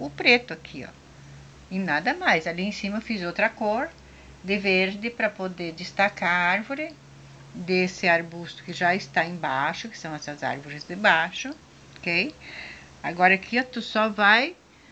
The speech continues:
fazendo ponto assim, ó. É aonde parece que tá uma árvore ali, ó.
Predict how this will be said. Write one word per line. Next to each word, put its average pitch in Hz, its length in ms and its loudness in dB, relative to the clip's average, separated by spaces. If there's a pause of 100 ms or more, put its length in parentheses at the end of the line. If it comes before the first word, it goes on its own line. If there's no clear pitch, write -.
(300)
fazendo 233 360 4
ponto 254 640 2
assim, 220 440 -4
ó. 123 160 -6 (840)
É 180 100 0
aonde 208 1000 2
parece 208 400 0
que 254 120 -2
tá 226 380 4
uma 269 220 -4
árvore 180 640 2
ali, 139 260 -8
ó. 87 60 -12